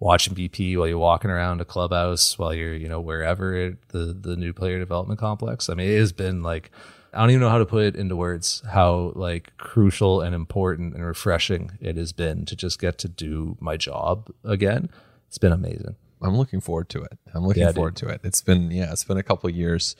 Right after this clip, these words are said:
Speaker 1: Anyway, I was saying, Yimi Garcia will be in camp soon. I think by Friday his visa's getting approved, and s-, same with, uh, Gabriel Moreno.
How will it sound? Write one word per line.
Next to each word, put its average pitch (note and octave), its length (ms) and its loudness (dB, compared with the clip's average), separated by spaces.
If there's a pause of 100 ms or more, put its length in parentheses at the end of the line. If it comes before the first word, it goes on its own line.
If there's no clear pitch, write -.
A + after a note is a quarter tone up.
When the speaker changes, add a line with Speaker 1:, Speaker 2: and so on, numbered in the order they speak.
(120)
Speaker 1:
Anyway, C3 280 8
I B2 40 6
was A#2 120 4
saying, G2 460 2
Yimi A#2+ 280 0
Garcia A2 400 4
will G2 80 0
be F#2+ 160 -2
in F2+ 120 -2
camp F#2 440 2
soon. F2+ 360 2
I E2+ 40 -2
think F2+ 140 -4
by F2 140 2
Friday F2 420 2
his E2+ 180 -2
visa's F2+ 720 -6
getting G2 300 0
approved, G#2+ 520 4
and F#2 220 0
s-, - 160 -2 (120)
same A2 340 4
with, A2 240 2
uh, A2+ 160 6
Gabriel A2 400 2
Moreno. A2 420 0